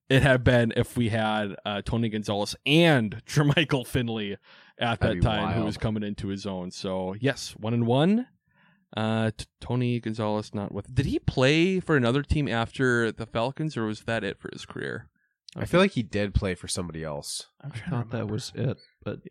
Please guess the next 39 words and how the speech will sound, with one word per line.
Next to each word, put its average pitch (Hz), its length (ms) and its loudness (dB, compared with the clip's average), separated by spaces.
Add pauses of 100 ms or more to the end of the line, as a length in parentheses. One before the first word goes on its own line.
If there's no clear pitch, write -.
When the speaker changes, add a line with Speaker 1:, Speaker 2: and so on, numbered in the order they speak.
(240)
Speaker 1:
Yeah, 123 280 -4
I 117 60 -2
Speaker 3:
I - 40 0
Speaker 1:
thought 135 100 2
that 202 80 -4
Speaker 3:
can, 175 160 2
Speaker 1:
was 117 180 4
Speaker 3:
uh, 113 100 2
Speaker 1:
it 113 80 -2
too. 127 140 0
Speaker 3:
I'll 113 80 0
pull 113 240 4
Speaker 1:
but - 20 2
Speaker 3:
it 107 40 2
Speaker 1:
I 107 40 2
Speaker 3:
up. 104 80 -2 (260)
Speaker 1:
Okay, 113 200 -4
very 101 260 -2
cool. - 180 -4 (360)
The 135 280 6
last 127 720 2 (120)
question. 104 580 2 (1500)
And 131 120 4
this 190 100 6
should, 302 320 6 (140)
even 226 280 4
if - 200 0
you 160 160 6
don't 131 340 2
know 131 240 8
the 160 160 2
answer, 160 380 4
you 123 140 6
should 208 300 0
be 175 140 4
able 156 220 6
to 113 300 -2 (140)
guess - 580 -4 (380)
correctly 110 640 -4